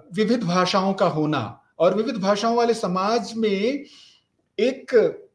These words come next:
तारतम्य, एक तार होना जरूरी है और वो तार संस्कृत, अ, निभाती है संस्कृत के शब्दों के द्वारा। इसको समझना बहुत important होगा।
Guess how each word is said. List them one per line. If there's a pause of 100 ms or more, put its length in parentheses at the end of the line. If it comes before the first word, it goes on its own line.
(1040)
तारतम्य,
एक
तार
होना
जरूरी
है
और
वो
तार
संस्कृत, (920)
अ,
निभाती
है
संस्कृत
के
शब्दों
के
द्वारा।
इसको
समझना
बहुत
important
होगा।